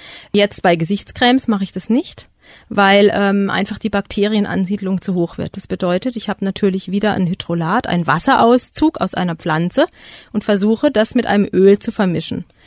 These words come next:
Erstmal brauche ich dann Lecithine dazu im Kaltzustand und die Schimmelrate, die ist wirklich exorbitant. Ich habe ganz lange, wir haben sicher ein halbes Jahr nur an Rohkost rumexperimentiert.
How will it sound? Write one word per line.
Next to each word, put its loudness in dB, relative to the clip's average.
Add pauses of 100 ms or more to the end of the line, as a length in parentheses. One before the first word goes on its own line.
(260)
Erstmal 2
brauche 2
ich -8
dann 0
Lecithine 2
dazu 0
im 0
Kaltzustand -2
und 0
die -2
Schimmelrate, 2
die -2
ist -6
wirklich 0
exorbitant. 0 (360)
Ich -8
habe -8
ganz 2
lange, 2
wir 2
haben 0
sicher -2
ein 0
halbes 4
Jahr 0
nur 2
an 0
Rohkost -4
rumexperimentiert. 0